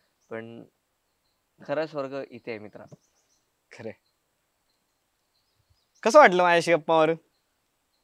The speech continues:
Speaker 2: तू प-, आयुष्यातलं पहिलं इंटरव्ह्यू वगैरे दिला, पॉडकास्ट बिडकास्ट?
Speaker 1: छान वाटलं, म्हणजे कोणीतरी येऊन आपल्या कामाची दखल घेतली, आपली विचारपूस केली, चार चांगले, चार वाईट प्रश्न विचारले. आता ते एडिट करशील की नाही माहित नाही, पण ठीक आहे.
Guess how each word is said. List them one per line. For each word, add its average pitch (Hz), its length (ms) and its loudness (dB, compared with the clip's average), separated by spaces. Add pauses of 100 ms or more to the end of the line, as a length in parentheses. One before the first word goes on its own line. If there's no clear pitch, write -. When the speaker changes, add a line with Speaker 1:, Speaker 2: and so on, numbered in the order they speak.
(680)
Speaker 2:
तू 185 80 0
प-, 175 120 0
आयुष्यातलं 208 500 4
पहिलं 208 300 4
इंटरव्ह्यू 208 480 4
वगैरे 214 200 6
दिला, 151 120 4
पॉडकास्ट 147 520 2
बिडकास्ट? 143 420 -4 (560)
Speaker 1:
छान 202 140 -6
वाटलं, 127 340 -6
म्हणजे 135 460 -8 (260)
कोणीतरी 156 380 -10
येऊन 156 160 -10
आपल्या 147 240 -10
कामाची 143 360 -12
दखल 139 300 -12
घेतली, 120 340 -14
आपली 117 260 -14
विचारपूस 127 560 -12
केली, 107 340 -16 (840)
चार 127 160 -2
चांगले, 135 420 -10
चार 127 200 -10
वाईट 127 260 -4
प्रश्न 135 280 -14
विचारले. 123 400 -10
आता 120 160 -10
ते 127 180 -10
एडिट 135 200 -14
करशील 135 360 -12
की 143 80 -10
नाही 143 120 -8
माहित 135 260 -8
नाही, 160 140 -12
पण 202 180 -18
ठीक 202 180 -18
आहे. - 140 -14